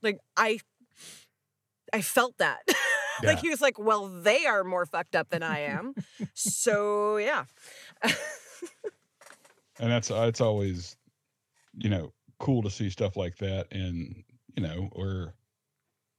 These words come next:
Speaker 3: was Derry even in this episode?
Speaker 2: No, he was
Speaker 1: No.
Speaker 2: not.
Speaker 3: Oh, okay. 'Cause I didn't think so, but I thought
Speaker 1: No.
Speaker 3: No, no.
Speaker 2: Nope.
Speaker 3: But I, I just, I really like, I, I, first of all,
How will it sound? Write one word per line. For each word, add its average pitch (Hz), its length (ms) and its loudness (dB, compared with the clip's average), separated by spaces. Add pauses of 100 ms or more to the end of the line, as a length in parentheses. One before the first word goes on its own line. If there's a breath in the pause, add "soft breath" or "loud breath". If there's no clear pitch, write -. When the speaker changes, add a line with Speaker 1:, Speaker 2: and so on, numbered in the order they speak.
(1200)
Speaker 3:
was 131 100 0
Derry 185 300 2
even 208 220 4
in 175 100 4
this 180 160 -4
episode? 190 400 -8 (560)
Speaker 2:
No, 120 320 4
he 101 120 -2
was 101 240 0
Speaker 1:
No. 190 120 0
Speaker 2:
not. - 160 -4 (680)
Speaker 3:
Oh, 92 320 -2 (100)
okay. 156 280 -8 (120)
'Cause 131 120 0
I 185 80 -4
didn't 190 180 -6
think - 160 -6
so, 92 220 -2
but 98 220 -4
I 139 60 -6
thought - 240 -4 (1200)
Speaker 1:
No. 147 360 -6 (540)
Speaker 3:
No, 151 340 -2 (140)
no. 123 280 0 (200)
Speaker 2:
Nope. 104 260 -6
Speaker 3:
But 123 200 6 (340)
I, - 240 -2
I 165 40 6
just, 147 220 0 (100)
I 135 60 4
really 113 260 6
like, 95 160 2
I, 156 80 0
I, - 180 -8 (140)
first 170 220 -4
of 104 60 -2
all, 85 240 -2